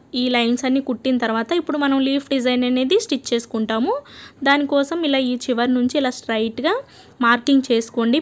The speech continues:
మీకు మార్కింగ్ అవసరం లేదు, కుట్టగలను అనుకుంటే డైరెక్ట్గా కుట్టేసేయచ్చు. ఫస్ట్ ఒక లైన్ పొడవుగా వేసేసి లీఫ్ లాగా అన్నమాట. తర్వాత లైన్ కొంచెం చిన్నది, తర్వాత ఇంకొంచెం ఇది. అటువైపు ఒక త్రీ లైన్స్, ఇటువైపు ఒక త్రీ లైన్స్ పెట్టారంటే మనకి ఇలా లీఫ్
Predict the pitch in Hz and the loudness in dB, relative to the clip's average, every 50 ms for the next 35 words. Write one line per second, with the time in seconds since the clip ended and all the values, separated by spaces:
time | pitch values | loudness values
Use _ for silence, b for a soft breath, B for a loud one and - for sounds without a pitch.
0 | 330 320 302 - 285 277 254 233 240 240 - 269 269 262 254 233 233 240 - 262 | 0 -2 0 2 2 4 4 4 2 0 0 0 0 2 2 0 0 -2 -2 0
1 | 254 254 247 240 240 262 247 - 247 226 - 240 240 247 240 233 240 247 240 226 | 0 2 2 2 0 0 -2 -4 -4 -4 -2 -2 0 2 2 2 2 2 0 0
2 | 226 226 - 226 226 294 330 320 277 262 254 254 247 - - 269 269 262 254 226 | 0 0 -2 0 0 0 0 0 0 0 0 -2 -4 -2 -2 -2 -2 -2 -4 -4
3 | - - 214 220 - 220 208 208 208 - - 349 453 539 B B B B B B | -4 -4 -4 -2 -2 -2 -2 -2 -4 -2 -2 -2 -2 -2 B B B B B B
4 | B B B B B B - - 240 247 247 - - - - - 254 254 247 254 | B B B B B B -8 -4 -4 -4 -2 -2 -2 -2 0 2 2 2 4 2
5 | 262 254 262 240 233 233 233 240 233 233 233 220 226 226 233 233 233 339 381 349 | 2 2 0 0 0 0 0 0 0 0 0 -2 -2 -2 -4 -2 0 2 2 4
6 | 277 269 262 262 254 - 262 247 233 226 233 220 208 214 214 214 208 285 349 440 | 4 2 2 0 0 0 0 0 0 0 -2 -4 -4 -4 -6 -4 0 0 0 0
7 | 494 B B B B B B B - - 247 240 247 247 247 254 247 240 247 247 | 0 B B B B B B B -2 0 2 2 2 2 2 0 0 0 0 0
8 | 254 226 233 - 254 247 233 - 254 226 226 233 254 359 440 - - - 262 240 | 0 0 0 0 0 -2 -2 -2 -2 -2 0 2 2 2 2 2 0 -2 -2 0
9 | 247 247 254 - 262 240 - 226 214 220 - - 214 208 214 - B B B B | 0 0 0 0 -2 0 0 0 0 -2 -2 -4 -6 -6 -8 -10 B B B B
10 | B B - 226 240 233 - 277 285 277 269 269 285 269 269 254 - 262 262 262 | B B -4 -4 -4 0 2 2 4 4 2 2 0 0 0 0 0 0 0 2
11 | 254 247 247 247 247 - 403 - - 269 254 233 240 247 247 233 240 240 240 233 | 2 2 2 0 0 0 0 0 0 -2 -2 0 2 2 0 0 0 -2 -4 -2
12 | 233 247 240 233 233 226 233 233 - 254 240 - 233 214 - 233 226 233 240 262 | -2 -2 0 0 0 0 0 -2 -2 -2 -2 -2 -4 -2 -2 -2 0 0 -2 -2
13 | 330 339 294 262 247 - 254 247 233 233 240 240 240 240 | -2 0 0 0 0 0 0 0 0 0 0 0 -2 -2